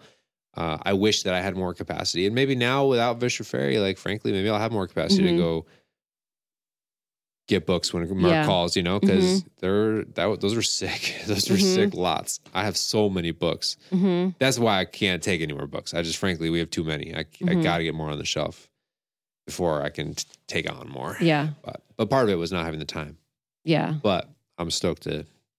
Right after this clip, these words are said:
Speaker 1: to know him. So thanks for making that,
Speaker 2: Mm-hmm.
Speaker 1: that connection.
Speaker 2: Definitely. It, it's a win-win
Speaker 1: Um,
Speaker 2: for Mark and
Speaker 1: y-,
Speaker 2: you.
Speaker 1: yeah, true, true.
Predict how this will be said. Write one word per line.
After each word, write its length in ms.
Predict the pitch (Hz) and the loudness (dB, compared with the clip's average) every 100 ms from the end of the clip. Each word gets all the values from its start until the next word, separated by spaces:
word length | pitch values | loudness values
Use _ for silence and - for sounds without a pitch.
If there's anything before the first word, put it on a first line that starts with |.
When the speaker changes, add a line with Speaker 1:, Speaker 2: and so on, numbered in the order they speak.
| _ | _
Speaker 1:
to 80 | - | -10
know 100 | 80 | -8
him. 140 | 80 | -6
So 160 | - - | -6 -6
thanks 240 | - 80 | -6 -6
for 80 | - | -4
making 240 | 80 80 78 | -6 -6 -8
that, 180 | 78 - - | -10 -6 2
Speaker 2:
Mm-hmm. 560 | 190 190 208 _ - | 4 6 2 _ -8
Speaker 1:
that 160 | 92 85 | -6 -4
connection. 420 | 85 82 85 185 | -2 -2 0 0
Speaker 2:
Definitely. 460 | 226 214 165 160 170 | 2 0 0 -2 0
It, 140 | 196 - | -2 -2
it's 280 | - 196 - | 0 0 2
a 60 | 190 | 2
win-win 540 | 202 214 170 196 143 - _ _ _ _ _ - | 4 4 4 2 -2 -8 _ _ _ _ _ -4
Speaker 1:
Um, 280 | 131 113 104 | 0 2 4
Speaker 2:
for 140 | 185 165 | 4 6
Mark 240 | 175 170 - _ _ _ _ - | 4 2 -4 _ _ _ _ -2
and 140 | 160 | 2
Speaker 1:
y-, 60 | 156 | 2
Speaker 2:
you. 100 | 147 | 2
Speaker 1:
yeah, 280 | 156 101 85 | 2 2 2
true, 280 | - 90 87 | -4 -4 -4
true. 260 | - 87 | -6 -10